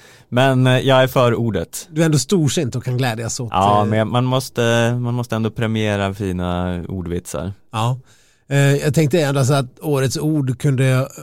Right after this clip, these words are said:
Speaker 2: ha varit, eller, ja, årets namn kanske snarare, borde ha varit, eh, eller namndiskussion.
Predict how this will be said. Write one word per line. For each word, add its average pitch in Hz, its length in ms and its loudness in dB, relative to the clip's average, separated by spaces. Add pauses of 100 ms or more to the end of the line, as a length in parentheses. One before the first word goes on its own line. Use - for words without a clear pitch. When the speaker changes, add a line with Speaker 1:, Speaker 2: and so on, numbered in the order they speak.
(120)
Speaker 2:
ha 131 180 0
varit, 127 280 0
eller, 139 180 -2
ja, 160 180 0
årets 175 340 0
namn 190 400 4
kanske 120 220 0
snarare, 107 320 -4
borde 120 220 0
ha 120 120 2
varit, 120 440 -2
eh, 117 60 0 (1160)
eller 127 140 0
namndiskussion. 127 1200 0